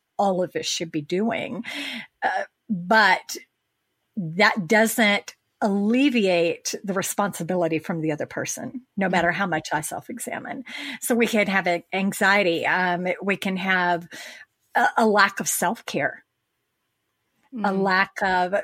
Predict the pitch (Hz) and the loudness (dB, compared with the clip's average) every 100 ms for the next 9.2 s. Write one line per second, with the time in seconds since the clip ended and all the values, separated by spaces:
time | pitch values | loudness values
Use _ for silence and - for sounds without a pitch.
0 | - - 220 220 - 233 214 - - 214 | -2 4 4 4 0 0 0 -2 -6 -4
1 | 214 202 - 208 208 202 - 202 170 - | -2 -4 0 0 2 -2 -2 -2 -2 -2
2 | 320 311 262 214 185 202 160 - 226 190 | 0 2 4 2 2 2 0 0 0 0
3 | - 285 277 214 - 202 190 202 311 254 | -2 -2 -2 -2 -4 -4 -2 -2 -2 -2
4 | 202 190 - 208 185 185 180 180 175 170 | -4 -4 -6 -2 0 0 0 0 0 -2
5 | 170 170 - - 220 - 214 233 330 214 | -4 -8 -10 -16 -18 -8 0 2 2 2
6 | 214 262 262 185 196 - - 220 202 359 | 4 4 4 4 2 2 0 0 2 4
7 | 262 - - - - 214 214 - 208 208 | 4 0 -4 -6 0 4 4 4 4 4
8 | 208 208 214 202 185 - - 311 277 202 | 2 2 2 2 -2 -2 2 4 4 0
9 | 196 | -2